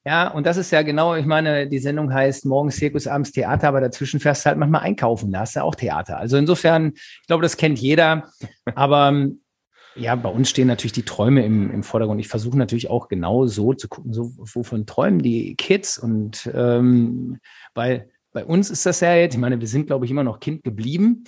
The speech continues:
Speaker 1: aber die tatsächliche Kindheit ist ja auch schon wieder länger her. Und, äh, da sieht man natürlich jetzt wieder neue Träume, neue Ideen. Und, ähm, insofern sind meine Kids da sicherlich auch unbewusst immer wieder Inspirationsquelle.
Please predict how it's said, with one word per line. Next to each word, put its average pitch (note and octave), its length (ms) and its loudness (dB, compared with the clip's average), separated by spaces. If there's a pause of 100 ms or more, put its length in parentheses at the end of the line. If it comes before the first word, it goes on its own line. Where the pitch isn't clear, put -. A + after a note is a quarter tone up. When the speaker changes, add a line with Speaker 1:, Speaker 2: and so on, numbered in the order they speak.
(380)
Speaker 1:
aber A#3+ 560 4 (120)
die D3 360 -10
tatsächliche D3+ 560 0
Kindheit F#3+ 400 0
ist F3+ 80 -6
ja F#3 80 2
auch F#3 100 2
schon F#3+ 140 -4
wieder F#3 120 0
länger F#3+ 220 0
her. F#3 360 2
Und, A#2 340 -8
äh, C#3 200 -2
da A#2 140 -2
sieht B2 140 -6
man D#3+ 120 0
natürlich D#3 260 -2
jetzt D#3+ 140 -4
wieder D#3+ 160 2
neue D#3+ 380 2
Träume, D#3 340 0
neue C#3+ 300 0
Ideen. C#3+ 640 -2 (480)
Und, A#2 520 -4
ähm, A2 600 0 (380)
insofern B2+ 320 2
sind C3+ 200 2
meine C3 260 2
Kids - 260 -4
da A2+ 100 0
sicherlich C3+ 400 0
auch - 100 -2
unbewusst D3+ 600 2
immer D3 220 -4
wieder D3 180 0
Inspirationsquelle. C#3 1120 -2